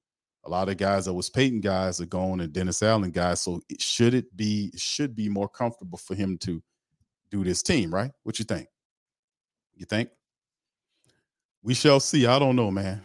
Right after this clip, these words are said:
It's, it's strange. But anyway, this is a couple of looks at some of our new undrafted guys, uh, adding to the fray. This is Sha-, Sharodrick Thompson,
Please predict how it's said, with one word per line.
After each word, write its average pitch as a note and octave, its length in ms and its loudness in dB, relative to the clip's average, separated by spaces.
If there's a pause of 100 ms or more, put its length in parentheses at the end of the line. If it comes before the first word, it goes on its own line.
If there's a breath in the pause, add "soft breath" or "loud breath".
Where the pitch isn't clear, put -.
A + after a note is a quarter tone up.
(100)
It's, F#2 200 -6
it's G2 220 -4
strange. F2 420 -4
But A#2+ 140 0
anyway, A2+ 280 2
this A#2+ 200 0
is G2+ 100 -6
a F#2+ 40 -8
couple G2 300 0
of F#2+ 60 0
looks G#2+ 240 0
at F#2+ 120 0
some A2 260 0
of F2+ 100 -4
our F2+ 180 0
new F#2 220 -4
undrafted F#2 640 -4
guys, F2+ 480 -2 (540)
uh, E2 120 -6
adding G2+ 320 -2
to - 140 -6
the D#2+ 80 -6
fray. G#2 260 -2
This F2+ 220 -4
is F#2 140 -6
Sha-, F#2 260 -2 (140)
Sharodrick G2 800 2 (120)
Thompson, B2 580 -2